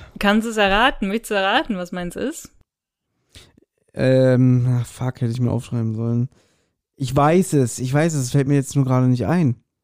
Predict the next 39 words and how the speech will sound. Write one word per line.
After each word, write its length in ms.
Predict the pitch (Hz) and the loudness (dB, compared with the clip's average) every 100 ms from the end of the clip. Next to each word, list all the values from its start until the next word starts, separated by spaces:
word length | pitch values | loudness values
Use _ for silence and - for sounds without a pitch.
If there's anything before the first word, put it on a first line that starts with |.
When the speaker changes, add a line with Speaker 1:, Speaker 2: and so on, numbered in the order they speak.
| _ _ | _ _
Speaker 2:
Verdammt. 520 | - 117 135 120 - _ _ _ _ _ | -4 0 2 2 -2 _ _ _ _ _
Es 140 | 135 151 | -6 -4
ist, 180 | 156 | -4
es 180 | 170 147 | -4 -2
liegt 200 | 165 185 | -2 0
ganz 260 | 190 196 - | 0 0 0
klar 120 | 196 | -2
auf 60 | 175 | 0
der 120 | 175 | 0
Hand. 120 | 170 - | 2 0
Speaker 1:
<laughs> 80 | - - 302 - 403 - | 2 2 2 0 -10 -6
Speaker 2:
Es 40 | |
liegt 160 | - 156 | -6 0
ganz 260 | 175 208 - | 0 0 0
klar 160 | 185 | -2
auf 60 | 170 | 0
der 100 | 165 | 0
Hand. 220 | 160 131 - - - - _ | 0 -2 -8 -20 -20 -20 _
Aber 180 | - 151 | 0 4
mir 120 | 160 | 4
fällt's 220 | 151 170 - | 4 0 0
grad 140 | 165 | 0
Speaker 1:
Na 80 | 156 | 2
Speaker 2:
nicht 80 | 151 | 0
ein. 160 | 143 | 0
Speaker 1:
gut. 160 | 120 _ _ _ | -2 _ _ _
Speaker 2:
Sag 220 | 143 147 | -2 0
mal 80 | 131 | -2
bitte. 180 | 120 254 | 0 2
Speaker 1:
„Ohnmächtig 600 | 269 247 220 - 214 185 | 4 4 2 0 -4 -4
wirst 240 | 185 185 | -4 -4
du 60 | 170 | 0
erst, 480 | 180 175 185 170 160 | 2 2 0 -2 0
wenn 180 | 170 | 0
wir 100 | 165 | -2
es 140 | 156 - | -6 -6
dir 160 | 160 | -8
erlauben.“ 800 | 139 147 160 156 - - - 185 143 | -8 -8 -8 -8 -10 -14 -16 -8 0
Speaker 2:
Ja, 540 | 135 127 127 123 | 2 2 2 0